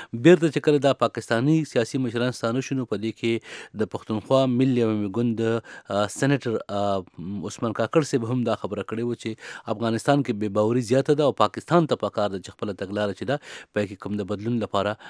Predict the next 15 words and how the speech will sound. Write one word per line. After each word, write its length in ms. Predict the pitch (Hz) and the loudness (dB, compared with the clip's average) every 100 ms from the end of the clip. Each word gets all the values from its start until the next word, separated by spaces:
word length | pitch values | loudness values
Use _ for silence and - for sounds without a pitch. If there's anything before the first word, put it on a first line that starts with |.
| - - | -16 -10
م، 360 | 101 101 101 | -8 -6 -6
آ، 240 | 101 101 78 | -6 -8 -8
ګامونه 400 | 95 110 104 98 | -2 -2 0 -4
پورته 340 | 98 92 101 | -6 -6 -8
کړي. 160 | - 92 - - - | -10 -12 -14 -14 -4
نو 60 | 139 | 2
ګرانه 200 | 180 196 | 4 4
اوریدونکو، 600 | 170 185 180 180 175 156 | 2 2 0 4 4 4
زموږ 360 | 135 143 139 | 2 2 0
دې 140 | 120 127 | 0 -2
پروګرام 360 | - 110 120 | -2 -2 0
موضوع 400 | 117 104 107 156 | 0 0 0 0
دا 160 | 143 139 | 2 2
ده، 260 | 143 143 | 0 -2
زه 220 | 113 120 | -2 -4